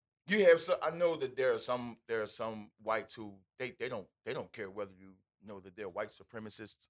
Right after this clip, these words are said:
or not. They really don't care. But then I also know that there are probably some whites who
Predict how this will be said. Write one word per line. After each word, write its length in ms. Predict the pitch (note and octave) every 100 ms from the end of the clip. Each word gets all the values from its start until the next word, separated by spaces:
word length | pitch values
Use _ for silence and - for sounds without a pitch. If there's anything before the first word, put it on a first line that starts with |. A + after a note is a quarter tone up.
| _ -
or 80 | E2+
not. 220 | A#2 A#2+ - -
They 120 | A#2 F2+
really 200 | A#2 G#2
don't 200 | G2+ -
care. 300 | C#3 D3+ F2+ _ _ _ _ -
But 100 | A2+
then 200 | B2+ C3
I 60 |
also 400 | A#2 B2 - B2+
know 180 | A#2 C3+
that 200 | C#3+ C3
there 140 | B2 D3+
are 180 | C#3+ C#3+ _ _ _ G2+
probably 260 | - C#3
some 280 | - C3 F#3+
whites 300 | A2+ D3 -
who 220 | C#3+ C#3